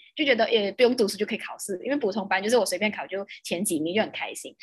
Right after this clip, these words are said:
那老师说这个学生很特别，不用读书都考不错，他就派我去比较，可能那个是刚好遇到这个老师，五年级的时候，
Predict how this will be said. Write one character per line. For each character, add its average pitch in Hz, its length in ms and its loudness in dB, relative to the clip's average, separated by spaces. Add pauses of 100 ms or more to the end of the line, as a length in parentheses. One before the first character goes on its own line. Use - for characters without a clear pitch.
(200)
那 415 100 4
老 427 100 8
师 277 140 2
说 277 100 4
这 277 80 0
个 403 80 4
学 247 140 2
生 220 140 0
很 175 80 -6
特 247 120 0
别， 214 80 0
不 226 80 0
用 302 120 6
读 208 120 2
书 214 120 -2
都 190 80 -4
考 - 180 -10
不 - 80 -20
错， - 260 -8 (220)
他 294 80 4
就 339 100 6 (440)
派 339 200 4
我 190 160 4
去 233 200 4
比 196 100 -4
较， 208 320 2 (160)
可 208 140 -4
能 190 100 0
那 226 80 4
个 254 80 4
是 254 360 2
刚 202 220 0
好 196 200 -4
遇 214 100 0
到 214 160 6
这 214 100 -4
个 202 120 2
老 - 160 0
师， - 140 -12
五 170 120 -4
年 160 180 -4
级 156 140 -4
的 147 100 -8
时 - 160 -14
候， 170 220 -6